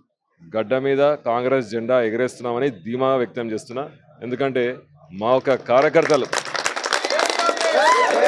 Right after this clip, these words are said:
మా, మా, మా యొక్క,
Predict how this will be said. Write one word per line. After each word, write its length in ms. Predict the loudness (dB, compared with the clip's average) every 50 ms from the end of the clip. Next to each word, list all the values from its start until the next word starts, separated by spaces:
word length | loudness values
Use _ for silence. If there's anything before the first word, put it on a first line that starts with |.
| 4 4 4 4 4 4 4 4 2 2 2 2 0 0 0 0 0 0 0 0 2
మా, 160 | 2 4 2 2 0 -4
మా, 260 | -2 0 2 2 4 4 4 4 4 4 4 4 4 2
మా 80 | 2 0
యొక్క, 180 | 0 2 4